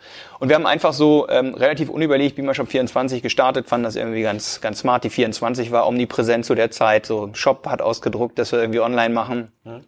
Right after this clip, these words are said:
Speaker 1: Und Beamer war das Thema der Stunde, aber es war natürlich nicht mit Weitsicht und, äh,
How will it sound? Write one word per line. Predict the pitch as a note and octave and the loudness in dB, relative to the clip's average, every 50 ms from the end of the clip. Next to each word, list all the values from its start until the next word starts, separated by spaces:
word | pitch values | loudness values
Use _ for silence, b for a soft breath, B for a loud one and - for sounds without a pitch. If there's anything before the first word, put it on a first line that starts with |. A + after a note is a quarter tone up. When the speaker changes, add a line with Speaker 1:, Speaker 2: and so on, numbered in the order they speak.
| _ _ _ - - | _ _ _ -12 -8
Speaker 1:
Und | D3 A#2+ | -6 -2
Beamer | G#2 B2 B2 A#2+ A2+ G#2 | 0 0 2 2 2 2
war | A2 | 2
das | A#2 G#2+ - | 2 2 0
Thema | - A2+ A2 A2 A2 | -2 -2 0 0 0
der | G#2+ G2+ | 0 -2
Stunde, | - - A#2+ B2 B2 A#2 | -2 -2 -2 0 2 2
aber | A2 A2 G#2+ | 2 2 2
es | G#2 - | 0 0
war | A#2 A2+ | -2 -4
natürlich | A2 G#2+ - A#2+ A2+ A2 G#2+ B2+ | -4 -4 -4 -4 -4 -4 -4 -8
nicht | A#2+ A#2 - | -8 -6 -6
mit | A2+ G#2 G#2 | -6 -2 0
Weitsicht | G#2 G#2 A#2+ - - A#2 A2+ A2 - - | 2 2 2 0 0 -2 -2 -2 -4 -6
und, | - G#2+ G#2 G#2+ G#2 | -8 -6 -6 -6 -6
äh, | G#2 A2 A2 A2 | -2 0 2 2